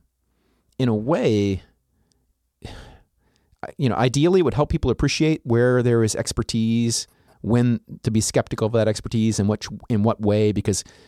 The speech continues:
we are, after all, kind of the, like I said, kind of the business end for making decisions in areas of uncertainty, in, in,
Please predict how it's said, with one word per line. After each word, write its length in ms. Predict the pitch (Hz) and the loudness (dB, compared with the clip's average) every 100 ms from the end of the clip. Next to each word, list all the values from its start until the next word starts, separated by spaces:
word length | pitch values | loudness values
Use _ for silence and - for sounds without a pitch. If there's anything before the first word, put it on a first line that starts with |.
| _ | _
we 160 | - 113 | 0 4
are, 300 | 110 113 117 | 4 4 2
after 280 | 104 107 113 | -2 -2 0
all, 180 | 104 107 | 2 2
kind 180 | - 95 | 0 -2
of 100 | 95 | 0
the, 140 | 92 - _ - | -4 -4 _ -8
like 120 | 107 | -6
I 20 | |
said, 220 | - 107 - | -2 -2 0
kind 120 | 104 | -2
of 40 | |
the 60 | 90 | 0
business 400 | 90 113 113 101 | 0 0 0 0
end 220 | 104 107 | 0 0
for 100 | 107 | 0
making 260 | 98 104 101 | 0 0 -2
decisions 440 | 98 107 104 107 | -2 0 0 0
in 100 | 98 | 0
areas 320 | 92 101 101 98 | 0 2 0 -2
of 80 | |
uncertainty, 680 | 98 92 110 113 110 117 110 | -4 -2 -4 -4 -4 -2 -2
in, 260 | - 101 90 | -4 -6 -8
in, 260 | - 95 | -6 -8